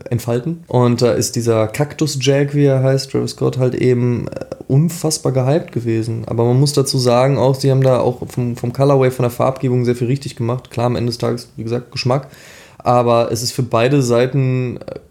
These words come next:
kann es eine, eine unfassbar sinnige Synergie ergeben, wenn man da halt zusammenarbeitet. Und von daher machen die das natürlich sehr gerne. Ich meine, jetzt zuletzt A$ap Rocky ist zu, äh,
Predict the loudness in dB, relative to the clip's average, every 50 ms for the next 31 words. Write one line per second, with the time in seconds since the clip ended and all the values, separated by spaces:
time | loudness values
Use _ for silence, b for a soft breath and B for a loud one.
0 | _ _ -14 -6 -2 0 0 0 0 0 0 -2 -2 -2 -2 -4 -4 -2 0 0
1 | 0 -2 -2 -2 -2 -2 0 0 2 2 4 2 2 0 -2 -4 -4 -4 -6 -6
2 | -4 -2 2 2 2 4 4 2 2 2 2 2 2 2 2 2 0 0 0 0
3 | 0 0 0 0 0 2 0 0 -2 -2 -2 0 -2 0 0 0 0 -2 -4 -4
4 | -4 -2 0 0 0 0 0 -2 -2 -2 0 -2 -2 -2 -6 -10 -10 -8 -4 -4
5 | -2 -2 -2 -4 -2 2 2 2 4 4 2 2 2 0 0 2 2 2 2 2
6 | 0 -2 -2 -2 -4 -2 0 0 2 2 2 0 0 0 0 0 0 0 0 -2
7 | -2 -2 0 0 0 0 -2 -2 -2 0 0 0 0 0 2 2 2 2 0 0
8 | 0 0 0 -2 -2 -4 -4 -4 -4 -6 -6 -6 -6 -4 -4 -4 -2 -2 -2 0
9 | 0 0 0 -2 -2 -4